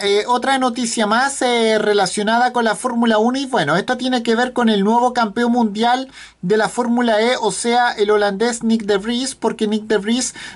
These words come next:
no descarta, eh, retirarse de la Fórmula E para llegar a la Fórmula uno. Y bueno, como sabemos, el campeón, el nuevo campeón mundial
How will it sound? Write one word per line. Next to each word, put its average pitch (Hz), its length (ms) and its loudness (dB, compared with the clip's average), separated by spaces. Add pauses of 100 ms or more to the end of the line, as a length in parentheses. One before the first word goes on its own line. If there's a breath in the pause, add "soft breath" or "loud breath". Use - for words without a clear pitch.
no 214 160 2
descarta, 233 880 0
eh, 208 300 2
retirarse 202 680 -2
de 240 100 0
la 220 120 2
Fórmula 226 500 2
E 240 140 2
para 240 420 2 (340 loud breath)
llegar 208 340 2
a 247 80 4
la 233 120 2
Fórmula 233 460 2
uno. 233 200 2
Y 269 80 -4
bueno, 214 300 0
como 220 160 -2
sabemos, 247 560 0 (500 loud breath)
el 202 460 2
campeón, 226 560 0
el 190 160 0
nuevo 233 240 2
campeón 240 340 0
mundial 240 600 0